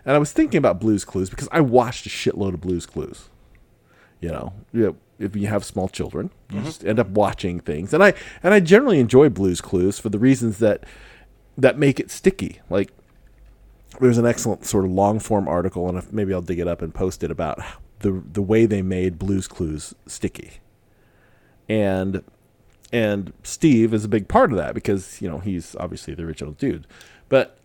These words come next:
Speaker 1: I don't think I saw, I mean, it's like twenty-five years of Blue's Clues right now. Like, it's the twenty-fifth anniversary. You know, my kids are, my, my, uh, my oldest is sixteen, so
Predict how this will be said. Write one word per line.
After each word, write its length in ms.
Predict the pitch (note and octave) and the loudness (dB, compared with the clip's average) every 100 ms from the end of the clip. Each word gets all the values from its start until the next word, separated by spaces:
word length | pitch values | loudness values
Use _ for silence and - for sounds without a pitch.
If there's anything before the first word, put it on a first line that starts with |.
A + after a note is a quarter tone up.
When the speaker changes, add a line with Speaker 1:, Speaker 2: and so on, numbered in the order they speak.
| _ _ _ - | _ _ _ -6
Speaker 1:
I 80 | F#3 | -2
don't 240 | D4 G3+ | -2 -4
think 420 | - G3+ G#3 - - | -6 2 2 0 -6
I 240 | C#3 C3 | 0 0
saw, 720 | A#2+ - - A#2 A#2 G#2+ G#2 - - | 0 -4 0 2 4 2 0 -4 -4
I 80 | |
mean, 180 | C3 A2+ - | -2 -2 -4
it's 220 | - - | -10 -6
like 160 | A2 | -4
twenty-five 500 | - C#3+ D#3 D3+ A#2+ | -2 0 2 6 6
years 300 | G#2+ G#2+ G2+ | 6 2 2
of 100 | F#2 | 0
Blue's 240 | F2 F#2+ E2+ | -2 -2 -2
Clues 320 | - D#2 C#2 | -6 -8 -6
right 180 | C2+ - | -10 -10
now. 260 | D2 - - - _ - | -12 -14 -18 -20 _ -12
Like, 60 | |
it's 80 | F#2 | -6
the 80 | G#2 | -6
twenty-fifth 440 | - A#2 G#2+ G2+ | -2 -2 -2 -4
anniversary. 640 | F#2+ F2 - - - - - _ _ _ _ _ _ - | -6 -6 -8 -12 -12 -16 -18 _ _ _ _ _ _ -6
You 80 | |
know, 40 | F#2 | -4
my 120 | G2 | -4
kids 380 | - A#2 G2 F2 | 0 2 2 0
are, 200 | F2 D2+ | -2 -2
my, 220 | F2 F2 - | -4 -6 -6
my, 180 | F#2+ G2 | -4 -2
uh, 100 | - | -2
my 160 | F2+ F#2+ | -2 0
oldest 340 | A2 G#2 G2 | 2 0 -2
is 80 | F2+ | -6
sixteen, 720 | - - - - G#2 E2 E2 | -8 -6 -6 -6 -8 -6 -8
so 460 | F#2 F#2+ E2+ D#2+ | -6 -4 -2 -4